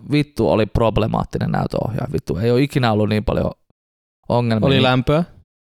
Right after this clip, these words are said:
Speaker 1: Oli lämpöä ja pätkiä, niinku, tiedätkö, se ylikuumentui tosi
Speaker 2: Joo,
Speaker 1: herkästi.
Speaker 2: se oli, ne näytöohjelmat oli, no, ne oli, niillä paisti, paisto kananmunia.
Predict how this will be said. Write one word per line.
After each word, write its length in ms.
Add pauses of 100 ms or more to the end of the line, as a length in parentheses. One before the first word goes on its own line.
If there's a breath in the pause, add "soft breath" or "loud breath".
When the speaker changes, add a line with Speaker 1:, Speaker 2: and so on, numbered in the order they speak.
(120)
Speaker 1:
Oli 260
lämpöä 560
ja 340
pätkiä, 640 (400 loud breath)
niinku, 220
tiedätkö, 280
se 160
ylikuumentui 840 (320)
tosi 300
Speaker 2:
Joo, 220
Speaker 1:
herkästi. 160
Speaker 2:
se 20
oli, 300 (140)
ne 220
näytöohjelmat 680
oli, 200
no, 220
ne 120
oli, 380 (1080 loud breath)
niillä 260
paisti, 600 (300)
paisto 440 (440)
kananmunia. 680